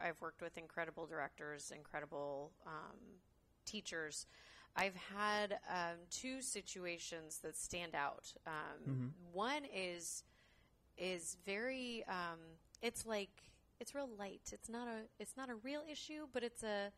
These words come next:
Speaker 2: Mm-hmm.
Speaker 1: it's a man who thinks he's very funny,
Speaker 2: Oh.
Speaker 1: making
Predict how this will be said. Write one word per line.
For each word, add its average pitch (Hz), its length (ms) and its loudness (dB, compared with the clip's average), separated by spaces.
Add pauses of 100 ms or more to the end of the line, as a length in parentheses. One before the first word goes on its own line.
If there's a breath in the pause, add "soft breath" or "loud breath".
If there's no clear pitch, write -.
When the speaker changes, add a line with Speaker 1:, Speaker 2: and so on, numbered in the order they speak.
(140 loud breath)
Speaker 2:
Mm-hmm. 127 180 2 (200 loud breath)
Speaker 1:
it's 208 280 4
a 208 100 4
man 247 480 2
who 226 180 -4
thinks 196 380 -6
he's 175 240 -6 (120)
very 254 300 4
funny, 175 580 -4 (240)
Speaker 2:
Oh. 120 380 2 (260)
Speaker 1:
making 190 920 0